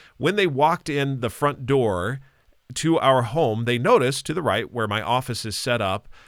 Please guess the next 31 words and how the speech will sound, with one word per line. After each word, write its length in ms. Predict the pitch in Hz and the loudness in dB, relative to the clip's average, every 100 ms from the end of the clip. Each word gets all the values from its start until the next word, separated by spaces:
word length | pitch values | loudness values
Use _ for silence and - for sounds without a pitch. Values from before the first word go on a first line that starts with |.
| - | -8
that 200 | 127 120 | -4 0
there 140 | 131 | 0
are 80 | 117 | 0
great 240 | 101 175 202 | 0 -2 0
big 180 | 175 | -2
block 320 | 123 139 170 131 | 0 0 0 2
letters 300 | 123 120 117 | 2 0 -4
across 320 | - 147 160 | -4 -2 -4
the 80 | 123 | -4
top 240 | 127 120 | -4 -4
that 160 | 120 - | -8 -6
say 240 | 113 104 | -4 -4
streaking. 720 | - - 208 233 - 85 69 - - - - | -4 -6 -2 -2 -2 -6 -8 -18 -20 -20 -20
And 80 | - | -6
they 60 | 110 | 0
looked 220 | 147 - | 0 0
at 80 | 214 | -4
streaking, 420 | - 156 151 165 | -4 -4 -4 -4
they 100 | 104 | -2
looked 220 | 95 139 | -2 -2
at 80 | 160 | -4
me, 200 | 135 143 | -4 -4
they 120 | 127 | -4
looked 220 | 107 143 | -4 -4
back 180 | 165 156 | -2 -2
up 100 | 151 | -2
at 100 | 143 | -6
streaking, 420 | - 139 131 135 | -6 -6 -4 -2
looked 160 | 117 135 | -2 -2
at 100 | 135 | -4
me, 320 | 120 123 123 | -4 -4 -6